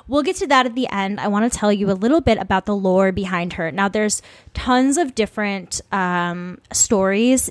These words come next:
because she is a legend. We don't know for sure that she existed. Uh, there are some things that linked there could be a person similar to this.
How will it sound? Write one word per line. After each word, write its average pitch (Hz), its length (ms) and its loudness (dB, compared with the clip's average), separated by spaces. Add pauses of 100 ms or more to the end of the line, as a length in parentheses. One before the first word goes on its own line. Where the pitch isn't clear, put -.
because 208 500 -2
she 233 560 2
is 202 560 -4
a 208 80 -4
legend. - 600 -4 (180)
We 226 140 0
don't 247 240 2
know 247 180 4
for 214 300 0
sure 208 320 0
that 190 160 -6
she 208 180 -4
existed. 196 680 -6 (420)
Uh, 202 260 2
there 226 240 4
are 214 140 4
some 214 480 -2 (100)
things 208 420 -2
that 202 220 -2
linked 196 520 -6
there 196 160 0
could 196 260 -6
be 214 180 2
a 220 80 0
person 233 720 0
similar 247 540 2
to 247 180 -4
this. 233 480 0